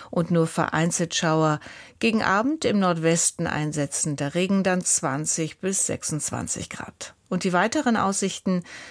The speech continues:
am Dienstag verbreitet bewölkt mit Regen, im Tagesverlauf in der Mitte und im Süden wechselnd bewölkt mit sonnigen Abschnitten, dann zwanzig bis sechsundzwanzig Grad.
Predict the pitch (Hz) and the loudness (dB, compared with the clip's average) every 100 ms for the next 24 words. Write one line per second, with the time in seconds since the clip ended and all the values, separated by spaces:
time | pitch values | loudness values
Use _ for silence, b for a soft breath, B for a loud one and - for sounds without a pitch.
0 | B B - 214 220 294 - 262 247 240 | B B 0 2 2 2 0 0 0 0
1 | 226 196 - 165 165 175 165 165 156 175 | -2 -2 0 -2 0 -2 0 0 2 4
2 | 262 - - 156 147 147 185 262 B B | 2 0 -4 -4 0 2 4 2 B B
3 | B B - 254 285 247 233 208 185 170 | B B 0 4 4 2 0 2 4 4
4 | 170 190 165 156 180 226 220 185 160 - | 2 0 2 2 2 2 2 2 0 0
5 | 156 160 165 190 185 185 180 165 165 156 | 0 0 2 4 4 2 2 2 0 0
6 | - 160 160 151 156 156 165 - 156 151 | 0 0 0 -2 2 2 2 2 -2 0
7 | - 139 139 143 170 - 156 - 156 - | 0 2 2 0 0 -2 -2 0 -2 0
8 | 151 139 B B B B - 208 254 - | 0 0 B B B B 2 4 4 2
9 | 190 196 196 220 202 - 170 143 - 147 | 2 2 0 0 -2 -2 -2 0 0 -2
10 | - 151 143 147 135 - 208 202 - - | -2 -2 -2 -2 -2 0 -2 -4 -8 -8
11 | - | -12